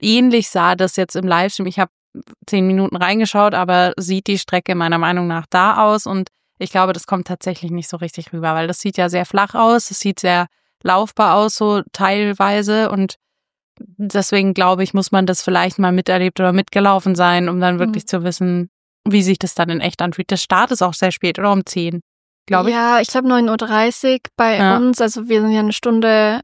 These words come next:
Speaker 2: verschoben zu euch. Vielleicht war's auch
Speaker 1: Mhm.
Speaker 2: neun. Aber es ist eben in diesem ganzen Canyon- und Flussbettweg ist es nachmittags angenehm zu laufen, weil da, also da ist dann keine direkte Sonneneinstrahlung mehr, dann ist es jetzt zu dieser Jahreszeit okay. Aber es laufen halt alle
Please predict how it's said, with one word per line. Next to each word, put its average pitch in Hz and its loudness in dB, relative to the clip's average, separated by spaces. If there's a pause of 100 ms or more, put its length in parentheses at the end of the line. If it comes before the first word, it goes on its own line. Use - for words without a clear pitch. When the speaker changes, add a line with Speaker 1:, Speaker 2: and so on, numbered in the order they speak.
Speaker 2:
verschoben 233 0
zu - -6
euch. 226 -2
Vielleicht 220 -6
war's 214 -2
auch 226 2
Speaker 1:
Mhm. 208 4
Speaker 2:
neun. 220 2 (600)
Aber 220 2
es - -4
ist 254 0
eben 226 2 (640)
in 247 4
diesem 226 2 (140)
ganzen 233 0
Canyon- 226 2
und 202 -4
Flussbettweg 233 -2 (580)
ist - -4
es 220 -4
nachmittags 220 0
angenehm 214 0
zu 240 -4
laufen, 240 2
weil 208 2
da, 208 2 (120)
also 214 -2
da - 0
ist - -10
dann 226 2
keine 220 0
direkte 214 -2
Sonneneinstrahlung 220 2
mehr, 214 2
dann 208 0
ist 208 -4
es - -10
jetzt 233 0
zu - -6
dieser 214 2
Jahreszeit 208 -2
okay. 220 -4 (420)
Aber 220 2
es 214 -2
laufen 220 2
halt 208 -2
alle 226 0